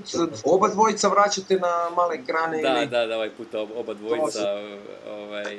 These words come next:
Speaker 2: vidimo da
Speaker 1: To je sve što sam htio čuti.
Speaker 2: <laughs> Eto, mo-, možete pogledati i čet-, iz-, izgubljenu četrdeset petu epizodu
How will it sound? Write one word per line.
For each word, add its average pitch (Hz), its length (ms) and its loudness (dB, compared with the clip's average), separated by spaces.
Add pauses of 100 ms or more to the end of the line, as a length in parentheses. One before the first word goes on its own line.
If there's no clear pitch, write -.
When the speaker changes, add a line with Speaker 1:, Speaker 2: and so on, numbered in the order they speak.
(160)
Speaker 2:
vidimo 104 300 -10
da 104 120 -6
Speaker 1:
To 190 100 2
je - 60 0
sve 196 180 -2
što - 160 -8
sam 147 160 -6
htio 139 200 0
čuti. 143 240 -6
Speaker 2:
<laughs> 170 280 2 (2500)
Eto, 131 240 -4
mo-, 139 280 -6
možete 143 380 -8
pogledati 110 760 -4 (280)
i 113 100 -8
čet-, - 200 -16
iz-, 131 200 -8
izgubljenu 139 480 -4
četrdeset 120 420 -6
petu 117 260 -4
epizodu 110 600 -8